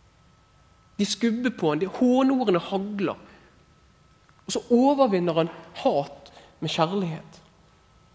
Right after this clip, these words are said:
I denne verden som vi er oppvokst eller lever, så er det liksom sånn, den som har den største atombomben, han vinner.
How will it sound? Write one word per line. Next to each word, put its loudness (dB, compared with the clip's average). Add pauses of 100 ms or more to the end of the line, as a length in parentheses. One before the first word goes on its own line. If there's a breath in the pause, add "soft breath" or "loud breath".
(1040)
I 4
denne 8
verden 4
som -2
vi 2
er -4
oppvokst -4
eller 4
lever, 4 (240 loud breath)
så 8
er 12
det 4
liksom 2
sånn, 6
den 8
som 4
har 6
den -6
største 0
atombomben, 0
han 4
vinner. -2